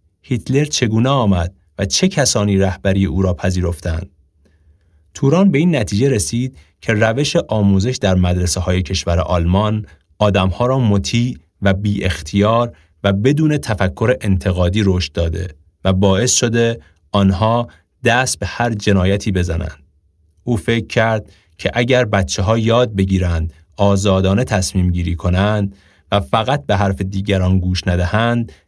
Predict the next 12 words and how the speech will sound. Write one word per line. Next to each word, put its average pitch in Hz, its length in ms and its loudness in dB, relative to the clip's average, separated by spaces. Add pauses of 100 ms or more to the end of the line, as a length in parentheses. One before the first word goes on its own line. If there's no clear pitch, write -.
(160)
انسان‌های 104 720 2
آگاه‌تری 95 920 0
شده 85 400 -4 (300)
و 92 80 0
به 95 80 2
دستور 95 520 -2
دیگران 98 500 0
جنایت 98 500 0
نمی‌کنند. 85 600 -2 (500)
به 92 60 -2
همین 104 240 0
خاطر 104 500 0